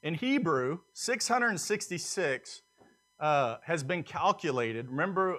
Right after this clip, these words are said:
e-, each of those letters represent a number. Uh, six hundred sixty-six has been calculated as Nero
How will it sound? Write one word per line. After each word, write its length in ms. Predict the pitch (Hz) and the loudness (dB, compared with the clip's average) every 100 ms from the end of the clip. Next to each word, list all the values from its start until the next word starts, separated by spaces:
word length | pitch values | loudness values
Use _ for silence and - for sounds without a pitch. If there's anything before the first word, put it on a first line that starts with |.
| - | -6
e-, 120 | 151 | -10
each 240 | 160 170 - | -8 -8 -6
of 60 | |
those 160 | 156 139 | -4 -2
letters 360 | 135 151 165 135 | 0 0 0 0
represent 440 | 147 151 135 135 | -2 -2 -6 -6
a 60 | 117 | -6
number. 400 | 127 151 190 - _ _ _ _ _ _ _ | -6 -6 -6 -8 _ _ _ _ _ _ _
Uh, 340 | 143 127 113 120 - _ _ _ | -4 -2 -4 -10 -18 _ _ _
six 220 | - 185 | -8 -6
hundred 200 | 175 185 | -2 -2
sixty-six 580 | 165 180 - - 170 156 | -2 -4 -6 -6 -6 -6
has 140 | 156 131 | -8 -6
been 180 | 139 | -8
calculated 760 | 123 143 147 131 131 131 117 110 | -4 -2 -2 -4 -6 -4 -6 -8
as 360 | 113 117 104 - | -8 -8 -10 -14
Nero 680 | 120 123 135 135 131 131 | -12 -8 -4 -4 -4 -8